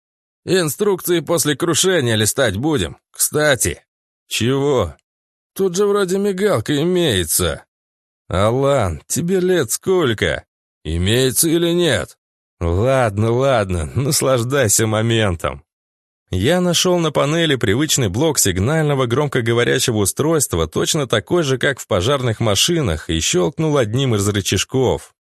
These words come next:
Выглянул из рубки, посмотрел на проблесковые огни.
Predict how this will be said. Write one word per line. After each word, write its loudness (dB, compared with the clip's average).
Выглянул 0
из 2
рубки, 0
посмотрел 0
на -2
проблесковые 0
огни. 0